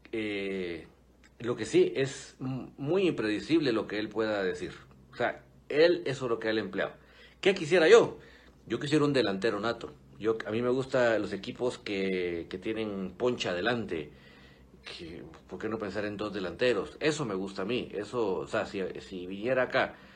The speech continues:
un jugador con características como Emiliano López, como Rolando Manrique Blackburn, yo feliz,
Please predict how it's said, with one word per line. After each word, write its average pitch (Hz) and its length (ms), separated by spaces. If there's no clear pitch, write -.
un 143 160
jugador 123 560
con 98 140
características 98 840
como 98 240
Emiliano 101 400
López, 110 420
como 95 400
Rolando 107 440
Manrique 101 360
Blackburn, 113 520
yo 123 120
feliz, 120 520